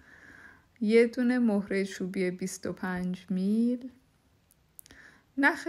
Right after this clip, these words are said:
تابیدهٔ دو میل مکرمه یه حدود بیست سانت.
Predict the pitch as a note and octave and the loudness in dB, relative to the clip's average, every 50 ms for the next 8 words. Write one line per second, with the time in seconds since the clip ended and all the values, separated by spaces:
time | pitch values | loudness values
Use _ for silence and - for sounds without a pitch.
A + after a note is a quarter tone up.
0 | D#4+ - - - - A3 G#3 G3 F#3+ - G3+ G3+ F#3+ - A3+ A#3 A#3+ A#3 G#3+ F#3+ | -8 -8 -8 -4 -2 0 0 0 0 0 -2 -2 2 4 4 4 6 4 2 0
1 | F3+ F3 F3+ - F#3+ F#3+ F#3+ F#3 F#3+ G3+ A3+ G#3+ G#3+ F#3 F3+ F3 F3 F3 F3+ F#3 | 0 -2 -4 -2 -2 0 0 2 2 2 2 2 2 0 -2 -2 -4 -4 -6 -8
2 | - - - F3+ F#3 F#3+ F#3+ G3 F#3+ F3+ F#3 A3+ A3+ A3+ A#3 G3+ G3 - G3+ F#3+ | -8 -8 -6 -4 -2 -2 0 0 0 -2 -2 -2 -2 -2 -2 -2 -2 -4 -6 -6
3 | F3 E3+ E3 E3 - - - _ - A3+ B3 A#3 - - - - B3+ B3 B3 B3 | -4 -4 -6 -6 -8 -12 -16 _ -6 -4 -4 -4 -6 -10 -6 -2 0 0 0 0
4 | B3+ B3+ C4 D4 C#4+ - - - | 0 0 -2 -4 -6 -10 -16 -20